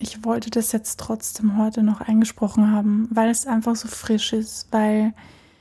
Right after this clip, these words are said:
wir haben das am, am Vormittag gemacht und jetzt ist da,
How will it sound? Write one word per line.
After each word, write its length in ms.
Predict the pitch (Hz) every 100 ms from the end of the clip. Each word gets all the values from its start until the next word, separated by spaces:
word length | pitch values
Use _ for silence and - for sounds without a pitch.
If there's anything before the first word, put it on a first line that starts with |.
| _ _ _ _ _ _ _
wir 160 | 220 214
haben 180 | 226 214
das 400 | 208 - - -
am, 640 | 220 208 202 196 202 233
am 120 | 220
Vormittag 480 | 202 247 247 240 220
gemacht 520 | - 208 202 202 -
und 120 | 226 208
jetzt 240 | 202 -
ist 280 | 214 - -
da, 300 | 208 208